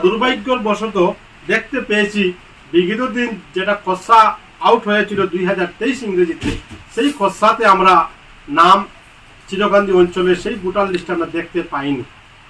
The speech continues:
আমরা আগামীকাল তিনটার সময় মাননীয় জেলাধিপতির নিকট গিয়ে দেখা করব। আমাদের জোরালো দাবি থাকবে, উনি যাতে, আমাদের আস্থা রয়েছে, উনি নিশ্চয়ই ভালো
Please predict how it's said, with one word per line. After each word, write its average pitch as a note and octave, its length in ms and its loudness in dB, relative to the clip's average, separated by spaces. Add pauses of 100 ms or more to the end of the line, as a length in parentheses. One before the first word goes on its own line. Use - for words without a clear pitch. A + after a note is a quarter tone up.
আমরা A#3 340 6 (640)
আগামীকাল A#3+ 480 4 (100)
তিনটার A3+ 420 -4
সময় A3 280 4 (460)
মাননীয় G3+ 420 4
জেলাধিপতির A3 680 0
নিকট A3 280 4 (440)
গিয়ে F#3 220 -2
দেখা A#3 300 4
করব। F#3 200 4 (540)
আমাদের A3+ 340 4 (140)
জোরালো B3+ 360 4 (100)
দাবি F#3 220 2 (100)
থাকবে, G3+ 320 4 (600)
উনি G3 180 0 (100)
যাতে, A3 300 4 (680)
আমাদের G#3 240 0 (100)
আস্থা C4 240 -2
রয়েছে, G#3+ 420 2 (380)
উনি G3+ 120 -2 (120)
নিশ্চয়ই A#3+ 400 -2 (380)
ভালো F#3+ 200 2